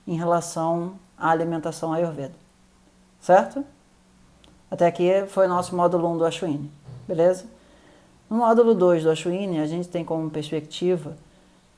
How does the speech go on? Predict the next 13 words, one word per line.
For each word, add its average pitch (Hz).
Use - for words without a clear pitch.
mostrar 175
de 170
alguma 165
forma 160
o 175
que 180
é 165
o 165
Ayur 180
Child 165
do 165
Namaste 156
Coaching, 139